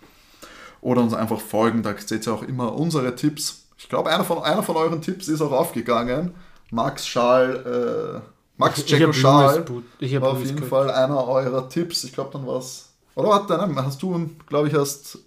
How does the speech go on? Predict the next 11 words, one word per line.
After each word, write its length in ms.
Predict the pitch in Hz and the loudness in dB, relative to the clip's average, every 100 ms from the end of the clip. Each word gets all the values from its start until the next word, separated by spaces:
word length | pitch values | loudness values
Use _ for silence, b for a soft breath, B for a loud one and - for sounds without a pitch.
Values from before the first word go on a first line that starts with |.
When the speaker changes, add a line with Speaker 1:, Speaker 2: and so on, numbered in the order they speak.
| _ - | _ -16
Speaker 2:
Max 300 | 123 - 139 | -8 -4 -2
Speaker 1:
René? 80 | 139 | 2
Speaker 2:
Charles 440 | 139 139 143 - | 6 6 4 -2
Checo. 460 | - 131 131 139 156 | -6 -8 -6 -6 -4
Speaker 1:
Das 200 | 135 131 | -4 2
wär 100 | 143 | 4
ich 80 | 135 | 4
Speaker 2:
War 100 | 127 | 2
Speaker 1:
gewesen, 420 | 127 135 143 180 | 0 0 0 0
Speaker 2:
du? 140 | 185 | -2
Speaker 1:
aber 760 | 135 135 143 147 151 151 151 | 0 2 2 0 0 -2 -4